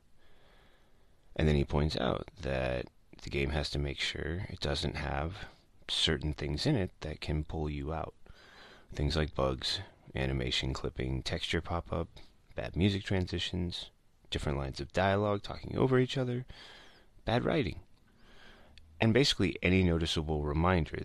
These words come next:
that you're sitting at a screen damages that suspension of disbelief the moment you're pulled out.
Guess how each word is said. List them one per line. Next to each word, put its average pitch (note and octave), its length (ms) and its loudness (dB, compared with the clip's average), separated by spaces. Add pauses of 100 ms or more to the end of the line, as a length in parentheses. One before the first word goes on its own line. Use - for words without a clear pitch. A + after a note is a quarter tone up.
that - 280 -6
you're E2+ 240 4
sitting E2 380 2
at D#2 100 -2
a - 60 -4
screen - 640 -4 (1600)
damages F2 600 4
that C#2+ 240 -2
suspension E2 540 0
of E2 80 0
disbelief - 800 -6
the E2 100 0
moment F#2+ 480 2 (100)
you're F#2 180 -6
pulled F2+ 360 -4
out. F#2+ 280 -4